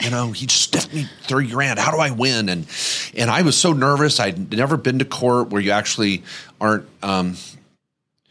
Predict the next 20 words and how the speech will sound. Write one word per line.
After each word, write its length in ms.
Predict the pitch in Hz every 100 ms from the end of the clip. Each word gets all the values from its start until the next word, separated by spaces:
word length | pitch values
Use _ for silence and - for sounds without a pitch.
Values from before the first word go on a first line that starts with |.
| _ _ _
wearing 140 | 85 82
handcuffs. 540 | 98 90 92 - -
No, 80 | 101
I'm 120 | 87
just 120 | -
joking. 240 | - - -
I, 100 | - - - - -
so 120 | - 151
I 100 | 143
was 180 | 117
in 140 | 143 165
court. 440 | 147 - 147 143
I 100 | -
was 140 | 110 90
excited. 540 | - - 151 160 160
I 120 | -
was 240 | 117 101 113
ready 240 | 127 165
to 80 | 160
go. 440 | 147 139 139 135